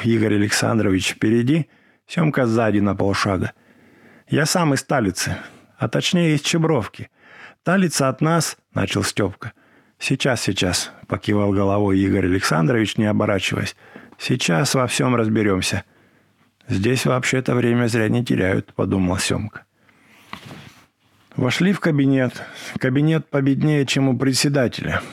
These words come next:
Просто комната, стол, стул, чертежи на стенах, полка с книгами. «Ну»,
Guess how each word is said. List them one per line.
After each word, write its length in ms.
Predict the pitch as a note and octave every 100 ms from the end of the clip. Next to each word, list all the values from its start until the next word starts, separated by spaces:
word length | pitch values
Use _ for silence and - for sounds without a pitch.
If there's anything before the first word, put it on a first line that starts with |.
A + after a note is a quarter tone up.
| -
Просто 360 | - A#2 - A2
комната, 500 | - D#3 C#3 G#2+ G#2+
стол, 380 | - - C#3 C3+
стул, 440 | - C3 C3+ B2+
чертежи 520 | - G#2+ G2 G#2+ A#2+
на 140 | B2+ A2+
стенах, 640 | - A#2+ A2 G#2 - -
полка 300 | - G2 F#2
с 100 | G#2+
книгами. 600 | - G2+ F#2 F#2+ F2+ F2+ - - - -
«Ну», 340 | C3 E3+ A3